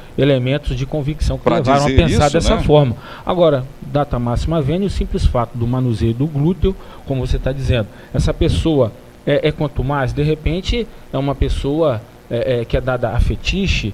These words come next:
Speaker 1: que é dada a, já, já praticou atos sexuais envolvendo mais de uma pessoa consentidamente,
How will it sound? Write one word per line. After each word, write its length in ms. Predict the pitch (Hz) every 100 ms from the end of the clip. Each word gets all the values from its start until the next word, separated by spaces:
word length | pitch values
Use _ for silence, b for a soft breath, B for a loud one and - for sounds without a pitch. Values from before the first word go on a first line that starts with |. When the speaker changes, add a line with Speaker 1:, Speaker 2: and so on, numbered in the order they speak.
| B B -
Speaker 1:
que 120 | 139
é 60 |
dada 400 | 127 131 135 120 -
a, 120 | 139 -
já, 200 | 127 135
já 180 | 120 117 - - - - - - -
praticou 720 | 151 147 127 - 156 190 120 - -
atos 260 | 131 -
sexuais 460 | 139 - - 135 131
envolvendo 480 | 127 123 117 127 113
mais 260 | 117 131
de 80 | 113
uma 140 | 113 110
pessoa 380 | 107 - 143
consentidamente, 1200 | 123 127 117 127 113 123 113 101 139 190 185 117